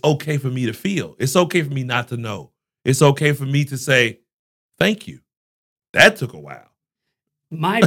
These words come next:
Speaker 2: my big
Speaker 1: <laughs>
Speaker 2: lesson, or the thing that took a while for me to, to get comfortable with, was accepting compliments. I was the worst person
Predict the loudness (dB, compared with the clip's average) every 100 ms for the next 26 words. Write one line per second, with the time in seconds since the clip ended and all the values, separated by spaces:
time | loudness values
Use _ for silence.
0 | 4 6 6 8 6 4 0 0 0 -2
1 | -2 -2 -4 -2 -4 -2 -2 -2 -6 -8
2 | -8 _ -8 -6 -6 -6 -6 -4 -4 -4
3 | -6 -8 -8 -10 -16 _ _ _ _ _
4 | _ _ _ _ _ _ _ -10 -6 -6
5 | -6 -2 -2 -2 -4 -4 -8 -8 -10 -8
6 | -10 -10 -10 -12 -18 -20 _ -20 -20 _
7 | _ _ _ _ _ _ 2 4 4 0
8 | -2 -6 -6 -4 -4 -4 -8 _ -8 -6
9 | -10 -20